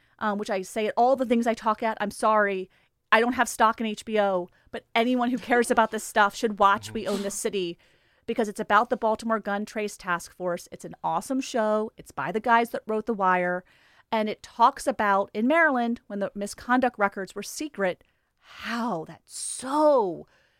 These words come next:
Speaker 1: entrenched these officers to be able to act with impunity. And, um, you know,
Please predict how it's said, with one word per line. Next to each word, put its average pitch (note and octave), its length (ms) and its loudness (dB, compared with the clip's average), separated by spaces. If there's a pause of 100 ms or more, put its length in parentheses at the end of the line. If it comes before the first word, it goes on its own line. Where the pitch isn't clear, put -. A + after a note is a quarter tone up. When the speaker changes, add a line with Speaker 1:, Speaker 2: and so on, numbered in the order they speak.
(200)
Speaker 1:
entrenched A3 960 -2
these G3+ 280 -10
officers G3+ 640 -2
to - 140 -10
be G3 180 -18
able A3 300 -4
to A#3 180 -12
act F3 280 -10
with F3+ 120 -16
impunity. F3 720 -16 (500)
And, G#3 400 -2 (200)
um, G3 500 -4 (320)
you A#3 100 0
know, A3+ 80 0